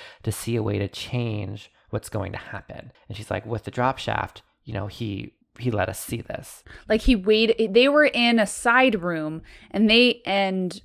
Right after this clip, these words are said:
Speaker 2: the time froze, and the Ellimist waited until they went into the main area where they could see the drop shaft to talk to them.
Speaker 1: Mm-hmm.
Speaker 2: And he didn't have to do that. So they're like, "He definitely showed us where the drop shaft was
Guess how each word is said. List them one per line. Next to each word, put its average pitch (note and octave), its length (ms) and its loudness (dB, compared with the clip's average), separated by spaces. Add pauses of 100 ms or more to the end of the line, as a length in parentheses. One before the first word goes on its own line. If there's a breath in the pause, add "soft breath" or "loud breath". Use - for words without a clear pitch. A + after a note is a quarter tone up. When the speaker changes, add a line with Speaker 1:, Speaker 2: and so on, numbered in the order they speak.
(300)
Speaker 2:
the F#3+ 80 -2
time B3+ 400 4
froze, D#3+ 600 0
and F#3 200 -2
the F3+ 60 -2
Ellimist B3+ 440 0
waited A3 400 4
until F#3 260 -6
they F3+ 140 -2
went F3 240 -8
into F#3 340 -6
the F3+ 120 -6
main F3+ 400 -4
area F3 520 0
where D#3+ 160 -2
they D#3 120 -6
could D3+ 200 -10
see - 400 -4
the G#3 140 2
drop E3 380 -6
shaft - 460 -8
to - 120 -6
talk F#3 320 0
to - 120 -10
them. - 360 -10 (300)
Speaker 1:
Mm-hmm. A#2 420 -14 (140)
Speaker 2:
And G3+ 120 0
he A#3 140 4
didn't A3+ 200 4
have A3 280 2
to G3+ 80 -4
do G3+ 220 0
that. C#3+ 320 -2
So F#3+ 420 4
they're F#3+ 200 4
like, F3 280 -2
"He A3+ 300 0
definitely G#3 560 0
showed G3 260 -2
us F#3+ 180 -2
where F#3+ 120 -2
the E3 100 -4
drop E3 300 0
shaft - 340 -6
was D#3+ 240 -6